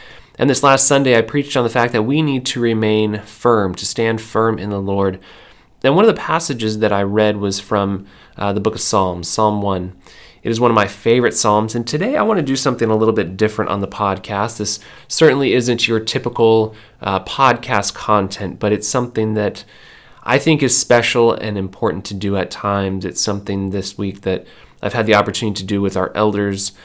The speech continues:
and something that, uh, I'd let our staff in as well, and that is, uh, to read through Scripture in a way called Lectio Divina. It is this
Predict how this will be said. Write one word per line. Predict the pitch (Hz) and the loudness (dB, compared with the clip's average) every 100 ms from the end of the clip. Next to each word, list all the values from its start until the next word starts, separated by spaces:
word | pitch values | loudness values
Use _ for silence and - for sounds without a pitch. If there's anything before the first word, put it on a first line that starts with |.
| - _ - | -20 _ -12
and | 107 95 95 | -6 -6 -6
something | - 101 101 98 | -4 -6 -4 -4
that, | 95 92 - - | -2 -4 -8 -12
uh, | 98 90 87 | -10 -8 -6
I'd | 101 | -4
let | 107 98 | 0 0
our | 95 | 0
staff | - - 98 95 - | -4 -2 0 0 -2
in | 101 98 | -6 -6
as | - 92 | -6 -6
well, | 95 98 98 98 | -4 0 2 2
and | 82 104 | 0 -2
that | 117 120 | -2 2
is, | 113 110 - - - - - | 4 2 -2 -10 -20 -20 -10
uh, | 101 98 | -4 -2
to | - 135 113 | -2 -2 -2
read | 117 170 240 | 0 0 0
through | 240 - 143 139 | -4 -4 -2 -2
Scripture | - - 110 - 113 110 107 107 - - - - | -2 0 0 2 2 4 4 -2 -18 -20 -14 -6
in | 104 | -2
a | 101 | 0
way | 98 104 104 | 0 0 0
called | - 107 107 | 0 0 0
Lectio | 107 - 110 101 | -2 -2 -2 -2
Divina. | 87 98 87 85 - - | -4 -6 -6 -8 -12 -14
It | 104 | -8
is | 104 98 107 | -6 -6 0
this | 104 98 - | 0 0 -4